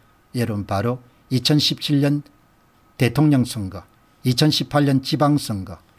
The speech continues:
교육감 선거, 그리고 이천이십이 년 또 삼 구 대통령 선거, 이천이십이 년 또 유월 일일 지방선거까지 모든 것을 심층 분석해 가지고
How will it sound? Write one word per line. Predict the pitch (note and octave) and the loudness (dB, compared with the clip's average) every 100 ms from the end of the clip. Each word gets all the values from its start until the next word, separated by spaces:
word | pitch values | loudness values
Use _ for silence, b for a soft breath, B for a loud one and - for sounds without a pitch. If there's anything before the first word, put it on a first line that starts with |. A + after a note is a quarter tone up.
| _ - | _ -2
교육감 | B2+ D#3+ E3 D3 A#2+ | 2 2 2 2 2
선거, | - G#2+ F#2+ F2 - _ _ _ _ _ _ _ _ _ | 0 -6 -6 -10 -12 _ _ _ _ _ _ _ _ _
그리고 | C3 B2 C3+ C3+ b _ | 0 0 0 -2 b _
이천이십이 | B2+ A#2+ D3 C3 - C#3 B2+ | -2 2 2 2 0 -2 2
년 | C3+ C#3 | 2 2
또 | D3+ C#3+ b | -2 -4 b
삼 | - - B2+ C3 | -8 0 2 4
구 | C#3+ | 2
대통령 | C3 B2 D3 D3 B2 | 0 2 2 4 2
선거, | - G2+ F2 E2+ b b | -2 -8 -10 -14 b b
이천이십이 | C#3 D#3+ D#3 C3 D#3+ C#3+ | 0 2 4 2 0 2
년 | C#3 C#3+ | 4 2
또 | D#3+ D3 b b | 0 -4 b b
유월 | C#3 D3 D3+ D#3+ D#3+ - | 2 4 6 4 2 0
일일 | D3+ D3 C#3 | 2 2 0
지방선거까지 | - E3 E3+ - B2+ A2 A2+ G2+ B B B | 0 2 2 0 -2 -2 -4 -6 B B B
모든 | B2+ C3+ F3+ A#3 C4+ B3 | 2 4 6 6 4 4
것을 | G#3 F3 | 2 0
심층 | D3+ - C#3 - D3+ | -2 0 0 2 2
분석해 | C#3+ D#3 - A2+ | 2 0 0 -4
가지고 | G#2 A2+ G#2 A2 D#3 | -2 -2 -2 -4 -4